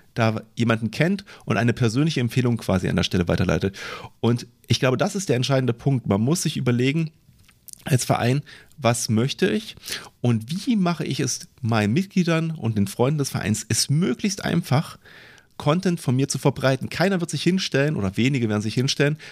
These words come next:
ein Foto machen und sagen, „Hier ist Pilates-Kurs um neunzehn Uhr übrigens“, und dann schickst du's, äh, schick ich's an Bettina noch weiter.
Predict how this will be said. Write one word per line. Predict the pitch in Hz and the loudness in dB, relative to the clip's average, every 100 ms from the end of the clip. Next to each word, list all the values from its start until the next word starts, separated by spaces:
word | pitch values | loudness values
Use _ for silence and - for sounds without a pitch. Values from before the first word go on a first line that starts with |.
| - | -4
ein | 127 | 0
Foto | 165 165 | 2 2
machen | 147 139 | 0 0
und | |
sagen, | 123 127 | 0 0
„Hier | 127 143 | 2 0
ist | - - | -2 -2
Pilates-Kurs | 131 156 117 - - 95 - - - - | 0 0 -2 -2 0 0 -2 -8 -14 -2
um | 120 | 0
neunzehn | 123 123 - 113 | 2 0 -4 -4
Uhr | 147 123 95 - | 0 0 0 -2
übrigens“, | 120 127 113 98 | -2 0 0 0
und | 113 | 0
dann | 110 127 | 0 2
schickst | - - | -2 -2
du's, | 123 - | -4 0
äh, | 117 | 2
schick | 127 | 0
ich's | 120 | -2
an | 107 | -2
Bettina | 113 110 160 113 | 0 0 0 0
noch | 92 - | 0 -2
weiter. | 85 | -4